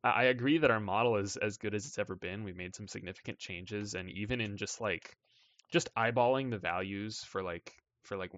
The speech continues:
a once over Q A before the deadline, I was like, "These are all, like, really right in line with what I'd expect." And, and obviously there's maybe a little bit of, like, confirmation bias in there because I've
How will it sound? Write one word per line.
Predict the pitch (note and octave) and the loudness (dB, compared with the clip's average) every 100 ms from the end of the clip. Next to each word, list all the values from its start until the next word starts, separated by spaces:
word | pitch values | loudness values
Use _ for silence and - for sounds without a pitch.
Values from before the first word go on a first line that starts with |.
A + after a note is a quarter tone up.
| - | -8
a | G2+ | -6
once | F#2+ F#2+ - | -6 -8 -4
over | G2 F2+ F#2 F#2 - | -4 -4 -4 -6 -8
Q | - A2+ F#2 | -6 -4 -2
A | F2 F#2 | -2 -4
before | F#2 - - F2 | -8 -12 -10 -10
the | F2+ | -6
deadline, | F2+ F2+ G#2 D#3 F#3+ | -6 -4 -2 -2 0
I | G#2 | -2
was | G2 | -2
like, | G#2 F#2+ - _ | -2 -4 -6 _
"These | F#2+ G2+ | -14 -8
are | G#3 F3+ | -2 4
all, | C3+ A#2 | 6 4
like, | F#2 E2+ - _ _ | 0 -4 -12 _ _
really | G#2 C3 C3+ G2 _ _ | -6 0 0 -2 _ _
right | A2+ G#2 G#2+ | -6 0 0
in | B2 G#2+ | 0 -2
line | G2 G2 | -2 -4
with | F#2 G2 | -8 -6
what | F#2 | -4
I'd | E2+ | -4
expect." | - - F#2 E2 - G2+ | -6 -10 -4 -6 -6 -10
And, | F#2 F#2 | -10 -8
and | G2 E2+ | -6 -2
obviously | A#2+ B2 A2+ A#2 | 2 2 0 -2
there's | A2 G#2 | -4 -2
maybe | C#3 A#2 | -2 -2
a | G#2 | 0
little | F#2+ F2 | -2 -2
bit | E2+ | -4
of, | |
like, | D2 - | -6 -8
confirmation | F2 E2+ F2 D#2+ - F#2 | -10 -10 -10 -12 -10 -4
bias | F#2 E2+ E2 | 0 0 -2
in | F#2 | -6
there | F#2 F2+ | -6 -6
because | - - E2+ | -6 -8 -4
I've | F2+ | -4